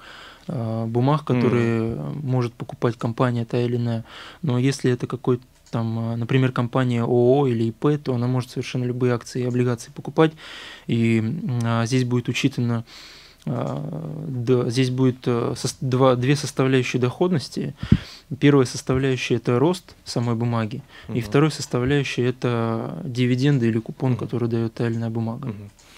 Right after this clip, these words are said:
Speaker 2: Ну, с акциями, облигациями более-менее понятно. А что касается банковских вот этих вкладов и репо, какая в целом доходность может быть для юридических лиц?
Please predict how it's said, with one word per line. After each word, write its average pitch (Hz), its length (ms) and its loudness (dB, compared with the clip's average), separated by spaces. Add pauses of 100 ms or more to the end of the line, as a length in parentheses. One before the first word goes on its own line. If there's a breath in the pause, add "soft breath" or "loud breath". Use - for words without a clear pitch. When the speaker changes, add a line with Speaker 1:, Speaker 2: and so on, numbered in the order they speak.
(180 loud breath)
Speaker 2:
Ну, 143 260 2
с - 100 -2
акциями, 147 340 2
облигациями 127 520 4
более-менее 123 400 4
понятно. 135 420 0
А - 40 -4
что - 160 -4
касается 113 580 -2
банковских 110 760 -4
вот 107 100 -12
этих 101 200 -10
вкладов 135 580 0
и 110 300 -2
репо, 107 320 -2
какая 123 300 0
в - 40 -16
целом 104 300 -2
доходность 120 420 -2
может 104 220 -4
быть 95 100 -10
для 101 180 0
юридических 101 680 -4
лиц? 95 260 -14